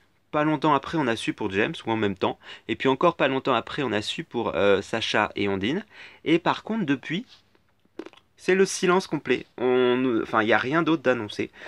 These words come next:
donc c'est, c'est un peu pareil pour, euh, la série Premium avec Pierre et Ondine, il y a eu Pierre, assez vite on a appris pour Ondine, et après on nous a pas annoncé genre le Major Bob ou autre, euh, et donc ça m'inquiète un peu, parce que parfois ils, ils lancent des bonnes séries comme ça, des jolies séries,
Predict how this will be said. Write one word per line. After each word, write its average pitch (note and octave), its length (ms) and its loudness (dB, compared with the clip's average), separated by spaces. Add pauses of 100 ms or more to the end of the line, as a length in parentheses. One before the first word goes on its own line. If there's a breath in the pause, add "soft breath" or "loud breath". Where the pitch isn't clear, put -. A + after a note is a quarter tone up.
(220 loud breath)
donc A#2+ 140 -4
c'est, B2+ 380 4
c'est - 140 -4
un B2 100 2
peu F3 140 -4
pareil D#3 440 0
pour, A#2+ 200 -2
euh, G#2+ 340 6
la G#2+ 120 2
série A#2 260 -6
Premium C3 400 -2
avec G#2 280 -2
Pierre B2+ 240 -4
et A2 80 -2
Ondine, G#2+ 340 -6 (340 loud breath)
il G#2+ 60 -2
y G2+ 40 2
a - 20 2
eu G#2+ 100 -2
Pierre, D#3 520 -2
assez C3+ 240 -4
vite E3 180 -4
on B2 100 -2
a G#2 80 2
appris C3 260 -4
pour - 180 -8
Ondine, A2+ 420 -2
et C#3+ 260 0 (220)
après C#3+ 280 -4
on F#3 60 2
nous G#2+ 160 0
a F#2+ 80 2
pas D3 160 2
annoncé A#2+ 400 -2
genre A2 140 2
le G2 80 -2
Major F#2+ 320 -4
Bob G#2 280 0 (340 loud breath)
ou A2+ 160 -4
autre, D3 340 4 (280 loud breath)
euh, G#2 320 6
et G#2+ 60 4
donc A#2+ 140 -2
ça D3 120 0
m'inquiète D3 320 0
un B2+ 100 2
peu, C#3+ 140 -6
parce C#3+ 120 -14
que - 80 -10
parfois F#3 340 0
ils, C#3 220 -4
ils G#2+ 180 -4
lancent D3+ 240 2
des G#2+ 120 -6
bonnes A#2+ 340 2
séries A#2+ 300 -4
comme A2 140 -8
ça, A2+ 160 -4
des G2+ 120 -2
jolies C#3 200 -2
séries, A2+ 340 -4